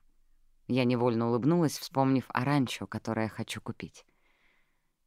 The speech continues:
«Вы меня, конечно, простите, Электро, что я лезу не в свои дела, но, по моему убеждению, вы всё же должны знать, какими деньгами располагаете. Лично я, когда речь заходит о долларах, доверяю только самому себе и больше никому».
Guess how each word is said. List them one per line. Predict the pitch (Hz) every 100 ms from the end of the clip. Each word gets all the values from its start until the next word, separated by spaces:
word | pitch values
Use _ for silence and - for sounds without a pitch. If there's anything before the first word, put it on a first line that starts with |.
| _ -
«Вы | 123 131
меня, | 131 131 120
конечно, | 127 127 - 120
простите, | 113 120 - 165 - 131
Электро, | 117 - 107
что | - -
я | 117 120
лезу | 120 117 120
не | 117
в |
свои | - 113 113
дела, | 117 127 160 - - - - -
но, | 139 135
по | 131
моему | 131 139 139
убеждению, | 135 135 123 127 147 180 156
вы | 127 127
всё | - 120
же | 120
должны | 123 135 151 196
знать, | 139 117 -
какими | 120 123 123
деньгами | 113 117 113 110
располагаете. | 131 - 131 131 104 69 - - _ _ _ - _ -
Лично | 135 139 - 131
я, | 123 143
когда | 160 135 127
речь | 131 120
заходит | 127 - 127 117 113
о | 107
долларах, | 139 190 160 120 - - - - -
доверяю | 147 147 135 135
только | 156 147
самому | - 143 131 131
себе | - 117 120
и |
больше | 113 123 113 139
никому». | 147 170 147 104